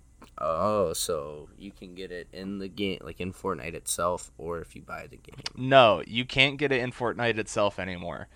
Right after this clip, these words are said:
Speaker 2: You're only able to get it the fifteenth through the seventeenth, which has now ended. And now the only way to get it is buying Star Wars Jedi Fallen Order on the Epic Game Store.
Speaker 1: For how long? How long does that last till?
Speaker 2: I think that's just tentative. Like, that's,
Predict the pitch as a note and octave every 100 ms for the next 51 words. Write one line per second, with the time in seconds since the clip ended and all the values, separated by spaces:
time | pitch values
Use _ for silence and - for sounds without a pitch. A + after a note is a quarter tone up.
0 | - - - G#2+ G#2 G#2 C3 C3+ C3 B2+
1 | A#2+ A#2 A#2 D#2+ - B2 - B2 A2+ G#2+
2 | G#2 F#2+ - G#2 F#2+ F#2+ F2 D2 - -
3 | - F2+ G2+ - G#2 F#2+ G#2 G2+ G2+ G2
4 | - F#2+ F2+ F2 E2 - - - - -
5 | - G2+ G#2+ G#2+ A2 A2 G#2+ A2 G#2+ G#2
6 | G2 G2 F#2+ G2 F#2+ - G2 G2+ - G2+
7 | G2 F#2 - F#2+ F#2 - F#2 F#2 F#2 F#2
8 | F2+ F2+ F2+ F2+ F#2 F2+ F2+ F2+ - A#1
9 | - - - - - - - - - -
10 | - - E2 - F2+ F2 - - - -
11 | - G#2+ G2+ F#2+ D#2+ E2+ D2+ - - -
12 | - - - - F#2 - G2+ G2+ G2+ -
13 | - G2 E2+ E2 F2 F#2+ F2 F2+ F2+